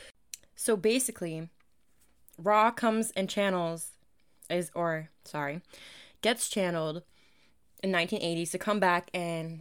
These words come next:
relay a message that he has previously already spoken back in ancient Egypt. And, um, I'm not gonna get into all the details of everything. Like, I promise, guys, if you do your own research and you look up the Law of One, actually, no,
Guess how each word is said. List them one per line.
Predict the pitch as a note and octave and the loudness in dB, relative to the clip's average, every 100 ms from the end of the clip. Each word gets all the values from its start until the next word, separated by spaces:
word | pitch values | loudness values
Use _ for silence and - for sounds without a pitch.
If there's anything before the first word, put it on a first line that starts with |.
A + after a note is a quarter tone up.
| - - | -14 -4
relay | F#3 E3+ D#3+ D#3+ | -2 2 0 0
a | E3 | -4
message | E3+ D#3+ - D#3+ D3+ | -4 -4 -4 -8 -6
that | D#3 D3+ | -6 -4
he | F3+ F3 | -4 -2
has | D#3 D#3 | -2 -4
previously | - B3 C#4 C#4+ - F3 | -4 -2 0 -2 -2 -4
already | D#3+ E3+ | -4 -6
spoken | F#3+ - F#3 F#3 E3 F3 F#3+ - | -4 2 2 4 2 0 -8 -6
back | D#3+ E3+ | -4 -4
in | F3 F3 E3+ | -4 -4 -2
ancient | E3+ F#3 C4+ | -4 -4 -2
Egypt. | D#4+ E3+ - _ - - - - - _ _ | 0 0 -4 _ -20 -20 -20 -20 -20 _ _
And, | F#3+ F3+ F3 | -4 -4 -2
um, | E3 D#3+ D3+ D3+ - _ G3+ | -2 -2 -4 -8 -14 _ -2
I'm | |
not | A3 B3+ | 0 0
gonna | C4+ G#3 | 0 2
get | F#3 | 4
into | F#3 F#3 F#3+ E3+ | 4 0 -2 -4
all | F3 F3 | -2 -2
the | F3 | -2
details | E3+ E3+ F#3+ F3+ | -6 -2 2 2
of | F3+ | 2
everything. | - F3+ F3+ G3 F3+ F3+ | 0 0 -2 -2 -2 -2
Like, | D#3 D#3 | -6 -4
I | E3+ E3+ | -6 -6
promise, | F3+ E3+ F3 E3+ | -6 -6 -6 -6
guys, | E3+ F3 E3+ | -4 -2 -4
if | E3+ - | -8 -8
you | E3+ | -6
do | F3 | -2
your | F3 E3+ | 0 -2
own | |
research | E3 E3 E3+ - | -2 -2 -2 -2
and | E3+ | -2
you | E3 | 0
look | E3 D#3+ | 0 -2
up | - | -4
the | |
Law | D#3+ E3 | -2 0
of | D#3+ | 0
One, | D#3+ E3 F#3 F3+ | -2 -2 -2 -2
actually, | F#3+ - A3+ | -2 -2 -6
no, | F3 | -6